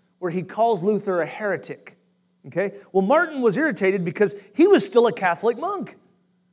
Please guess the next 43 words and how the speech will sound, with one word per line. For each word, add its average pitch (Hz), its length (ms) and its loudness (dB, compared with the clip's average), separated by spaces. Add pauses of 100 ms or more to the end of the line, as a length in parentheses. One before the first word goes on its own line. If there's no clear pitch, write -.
(300)
But 202 100 2
he 285 60 4
truly - 300 -4
believed 180 320 2
he 175 140 -6
was 190 140 -2
on 175 140 -2
the 190 60 -6
side 135 240 -6
of 175 80 -8
Scripture, 180 540 -12 (500)
which 127 140 -14
he 170 100 -10
was. 113 400 -12 (800)
And 220 120 0
so 226 200 2
when 220 100 6
the 185 160 -4
edict 240 280 -2
came 220 180 -2
to 196 80 -2
Wittenberg, 185 560 -2
he 226 140 -6
and 220 80 -4
his 190 120 -4
students 214 400 -10
promptly 131 380 -14
burned 254 300 -6
it. - 260 -10 (960)
And 151 140 -8
that 165 120 0
understandably 202 600 0
ruffled 214 420 -4
some 262 160 -6
feathers 330 480 -8
back 156 240 -6
in 214 80 -6
Rome, 220 320 -12
right? 131 280 -6 (800)
And 202 160 0
so 214 400 2
the 202 80 0
Pope 269 420 0